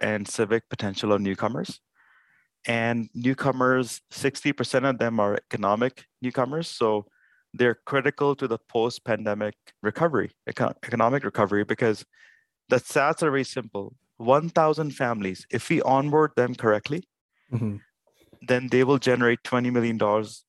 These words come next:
Speaker 1: worth of tax revenue in Calgary. But then outside of the sixty percent economic immigrants, we also help the vulnerable newcomers,
Speaker 2: Mm-hmm.
Speaker 1: who also studies have shown after twenty years provide a return on investment. There are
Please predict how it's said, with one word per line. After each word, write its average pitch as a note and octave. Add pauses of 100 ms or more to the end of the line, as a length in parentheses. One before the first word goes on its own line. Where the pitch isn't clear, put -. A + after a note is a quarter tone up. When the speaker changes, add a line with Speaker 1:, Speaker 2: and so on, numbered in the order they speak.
Speaker 1:
worth A2
of G2+
tax -
revenue G#2+
in B2+
Calgary. G2 (140)
But A2
then C3+ (180)
outside C#3
of E3
the D3
sixty C#3
percent C3
economic B2
immigrants, A#2+
we A#2+
also A#2
help A#2 (100)
the B2
vulnerable A2+ (140)
newcomers, C3 (420)
Speaker 2:
Mm-hmm. B2 (120)
Speaker 1:
who F3
also D#3
studies C3+
have B2+
shown C3
after A2+
twenty C3
years A2+ (440)
provide A2+ (260)
a G#2+
return B2+
on A#2
investment. A2
There A#2
are A2